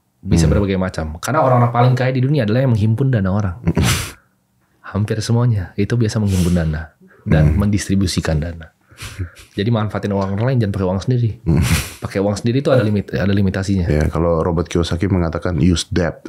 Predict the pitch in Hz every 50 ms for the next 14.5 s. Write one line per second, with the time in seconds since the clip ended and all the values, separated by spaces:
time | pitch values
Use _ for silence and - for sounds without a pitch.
0 | - - - 131 120 101 95 92 82 82 80 - - - - - - - - -
1 | - _ _ - - 156 151 147 127 135 - 147 127 127 120 120 131 127 131 120
2 | 107 104 - 107 120 127 - 170 - 131 131 120 120 123 123 120 120 135 120 120
3 | 113 113 - - - 113 117 - 117 120 123 120 - 113 - - 147 151 160 160
4 | 147 - - 110 - - - 107 - - 101 90 90 92 90 95 92 87 85 82
5 | 78 78 85 90 107 - 82 80 - 107 92 85 80 - 104 107 107 92 85 92
6 | - - 104 98 - 104 92 87 78 80 78 76 78 80 - - - _ _ -
7 | - - - - - _ - - - 131 123 113 98 95 95 98 95 - 117 123
8 | 117 - 87 82 - - - 76 78 80 76 76 76 76 78 - 98 95 95 107
9 | - 127 127 143 127 117 110 117 117 110 104 90 92 95 - 95 92 - 104 107
10 | 107 101 95 90 90 90 92 104 123 131 127 104 - - _ _ _ _ - 85
11 | 82 78 76 123 113 101 76 76 - - - - 104 123 151 175 196 240 - 127
12 | 123 143 170 - - - - - 151 - - 131 123 - 107 101 107 117 123 123
13 | 120 123 - - 135 156 151 151 123 113 107 - 117 104 98 - - - - 101
14 | 120 110 - 104 92 95 101 - -